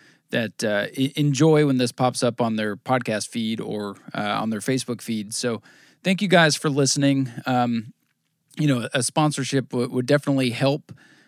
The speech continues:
um, kinda pay for some of the time that it takes to, to do this, but it's not, um, it's not the main goal of the podcast. The, the main goal is to, to provide you guys with a little bit of entertainment, especially focused on, uh, Florida racing and other big,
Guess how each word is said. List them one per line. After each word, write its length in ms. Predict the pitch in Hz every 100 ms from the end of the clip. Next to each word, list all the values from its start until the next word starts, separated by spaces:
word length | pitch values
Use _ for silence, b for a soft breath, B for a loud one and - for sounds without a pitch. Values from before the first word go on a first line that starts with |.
| b
um, 460 | 123 120 110 107 117
kinda 360 | 135 127 110 - b b -
pay 180 | 147
for 160 | 147 143
some 160 | 151 139
of 60 |
the 100 | 120
time 300 | 117 143 147
that 100 | 139
it 80 | 131
takes 260 | 139 143 -
to, 240 | 139 135
to 120 | 131
do 180 | 123 143
this, 220 | 143 143
but 160 | - 120
it's 180 | 113 -
not, 380 | 135 117 - 117
um, 400 | 101 95 92 -
it's 220 | 139 - 139
not 160 | 131
the 40 | 110
main 180 | 110
goal 120 | 107 110
of 80 |
the 60 | 95
podcast. 500 | 113 101 - 107 104
The, 160 | 143 151
the 80 |
main 220 | 196 202 160
goal 280 | 139 135
is 140 | 120 -
to, 240 | 113 113
to 200 | 104 -
provide 320 | 107 113 113 110
you 40 |
guys 200 | 113 107
with 80 | 110
a 20 |
little 80 | 113
bit 140 | 110
of 80 | 107
entertainment, 680 | 131 120 - 127 127 120 - B B B B
especially 500 | - - 160 - 147
focused 640 | 123 135 131 123 120 - -
on, 420 | 123 123 120 113 113 -
uh, 340 | 110 104 101
Florida 360 | - 160 156 143
racing 680 | 131 131 120 127 120 120 117
and 300 | 117 110 113
other 260 | 139 135
big, 420 | 113 123 135 123